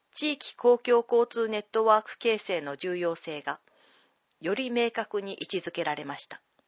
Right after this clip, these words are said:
こうしたことから、計画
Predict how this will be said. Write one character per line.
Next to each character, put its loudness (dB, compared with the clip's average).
こ 2
う -2
し -4
た 2
こ -2
と 0
か -6
ら、 -8
計 8
画 0